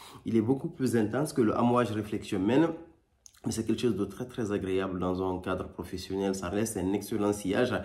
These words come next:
Quand vous décidez de laisser un bon sillage, quand vous laissez, décidez de laisser un sillage, en fait, dans, dans un cadre professionnel,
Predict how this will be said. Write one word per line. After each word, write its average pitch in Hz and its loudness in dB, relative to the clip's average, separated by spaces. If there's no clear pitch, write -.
Quand 147 6
vous 175 6
décidez 143 6
de 110 6
laisser 127 4
un 113 4
bon 104 4
sillage, 117 0
quand 147 4
vous 139 4
laissez, 135 2
décidez 123 0
de 113 4
laisser 120 2
un 110 4
sillage, 107 0
en 92 0
fait, 92 -6
dans, 87 0
dans 92 -2
un 120 0
cadre 98 -2
professionnel, 98 -2